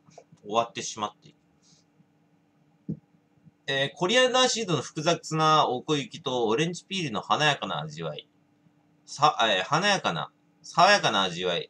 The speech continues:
華やかな余韻が楽しめる。ベルジャンホワイトタイプのビールです。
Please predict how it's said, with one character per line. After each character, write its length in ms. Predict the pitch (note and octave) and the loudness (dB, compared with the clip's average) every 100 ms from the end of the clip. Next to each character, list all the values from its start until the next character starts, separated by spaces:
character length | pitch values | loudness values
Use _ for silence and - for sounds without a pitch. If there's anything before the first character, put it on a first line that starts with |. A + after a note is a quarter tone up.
| _ | _
華 260 | - C3 F3 | -6 -2 0
や 120 | E3+ | 0
か 100 | B2+ | -2
な 80 | E2 | -4
余 280 | E2 G#2 B2 | -4 -4 -4
韻 80 | |
が 140 | A#2+ A#2 | -4 -4
楽 180 | G#2+ G#2 | -4 -8
し 120 | G2 | -10
め 120 | F2+ | -14
る。 120 | D#2+ _ _ _ _ _ _ _ | -14 _ _ _ _ _ _ _
ベ 140 | G#2 C#3 | -2 0
ル 80 | |
ジ 100 | D#3+ | 2
ャ 100 | E3 | 0
ン 20 | D#3 | 0
ホ 140 | C#3+ | 0
ワ 80 | C#3 | -2
イ 40 | |
ト 100 | B2+ | -4
タ 160 | D3 B2 | -4 -6
イ 40 | |
プ 120 | - | -4
の 120 | A2+ G#2+ | -10 -8
ビ 220 | F#2+ D#2 | -6 -8
ー 60 | |
ル 40 | C#2+ | -10
で 80 | - | -20
す。 260 | - - | -20 -20